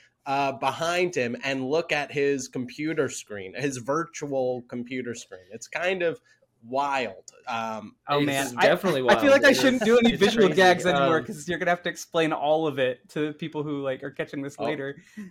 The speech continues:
Speaker 2: The, <laughs>
Speaker 3: Oh,
Speaker 2: um,
Speaker 3: oh, no.
Speaker 1: Oh,
Speaker 3: Oh, no.
Speaker 1: oh.
Speaker 3: The tech demo,
Speaker 1: The,
Speaker 3: the
Speaker 1: the
Speaker 3: tech demo.
Speaker 1: metaverse went too far. The metaverse is crashing.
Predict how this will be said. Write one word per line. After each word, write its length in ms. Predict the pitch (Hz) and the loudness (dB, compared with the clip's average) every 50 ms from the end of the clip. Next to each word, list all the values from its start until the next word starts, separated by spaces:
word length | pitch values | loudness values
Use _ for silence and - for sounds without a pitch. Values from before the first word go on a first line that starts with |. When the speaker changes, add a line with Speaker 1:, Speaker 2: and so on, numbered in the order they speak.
| - _ | -14 _
Speaker 2:
The, 340 | - 170 170 170 - 233 - - | 2 4 4 4 4 2 -2 -6
<laughs> 60 | _ _ _ _ _ _ _ _ - - - _ _ - 254 247 - 294 | _ _ _ _ _ _ _ _ -14 -14 -14 _ _ -10 -10 -10 -8 -6
Speaker 3:
Oh, 320 | - 131 131 160 165 165 165 | -4 2 6 8 8 8 6
Speaker 2:
um, 220 | 156 151 143 139 | 4 0 -4 -2
Speaker 3:
oh, 180 | 139 135 131 131 | -2 0 0 0
no. 380 | 135 131 131 131 127 120 123 127 | -2 -2 -2 -2 -2 -2 -2 0
Speaker 1:
Oh, 100 | 131 143 | 2 2
Speaker 3:
Oh, 60 | 143 135 | 2 2
no. 360 | 135 135 135 135 135 135 135 | 0 0 0 2 2 2 0
Speaker 1:
oh. 160 | 139 - - - _ - 165 | -2 -4 -8 -16 _ -4 2
Speaker 3:
The 140 | 165 170 160 | 4 4 4
tech 280 | - - 185 180 180 | 6 6 6 6 6
demo, 340 | - 175 160 147 160 151 143 | 6 6 6 6 6 4 4
Speaker 1:
The, 100 | 151 160 | 4 2
Speaker 3:
the 0 | 156 | 2
Speaker 1:
the 40 | |
Speaker 3:
tech 240 | 147 160 175 156 160 | 4 4 4 4 6
demo. 200 | 165 160 160 147 | 4 4 4 4
Speaker 1:
metaverse 320 | 143 143 143 139 135 - 143 | 4 4 4 4 0 -2 -2
went 280 | 143 139 139 135 135 - | -2 -2 -2 -2 -6 -6
too 240 | - 147 143 139 | -4 -2 -2 -2
far. 360 | 135 135 - 135 131 131 127 120 | -2 -2 0 0 2 2 2 0
The 80 | 123 | -2
metaverse 460 | 117 123 123 127 120 123 123 120 - | -4 -4 -4 -4 -4 -4 -4 -4 -6
is 120 | 123 117 - | -8 -12 -8
crashing. 680 | - 139 123 120 117 120 113 - 123 113 110 110 | -6 -4 -2 -2 -4 -4 -6 -6 -6 -8 -8 -8